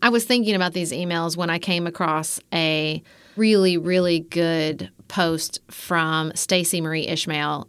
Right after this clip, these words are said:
It's called, "It is Time to Ask Very Hard Questions and to Take Very Rude Positions." And I thought it was so good, and it's not very long. I thought I would just read it. What I want, I suppose, is for you to feel guilt, not anger,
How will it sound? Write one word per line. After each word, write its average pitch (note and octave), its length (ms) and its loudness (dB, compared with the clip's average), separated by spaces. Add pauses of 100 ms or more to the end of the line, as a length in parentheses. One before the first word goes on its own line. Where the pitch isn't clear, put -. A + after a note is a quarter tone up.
(100)
It's - 120 -6
called, F3 280 0
"It - 80 2
is G3 120 0
Time G#3+ 220 2
to F#3+ 80 0
Ask F#3 200 0
Very F3 180 -2
Hard E3 160 -2
Questions D#3+ 440 -4
and E3 180 -6
to E3+ 100 -4
Take D#3+ 300 -2
Very D3+ 260 -2
Rude D#3 320 -2
Positions." B3+ 800 -2 (640)
And G3+ 300 2
I - 40 0
thought E4+ 120 2
it F4+ 40 0
was B3 100 -2
so A#3 140 2
good, F#3+ 160 2
and F3 80 0
it's - 140 -4
not G#3 120 2
very F#3 120 0
long. E3+ 180 -4
I E3 80 -2
thought D#3+ 160 0
I D#3+ 40 0
would D#3 120 -2
just D3 240 -6
read D#3 180 -4
it. - 160 -6 (880)
What A3+ 140 2
I A#3 120 6
want, C#4 280 2
I C4 80 2
suppose, A3+ 400 0
is G3 140 -4
for G3+ 120 -2
you G3 200 2
to F#3+ 100 -2
feel F3 240 -2
guilt, D#3 440 -4 (100)
not G#3 240 2
anger, F3 520 -2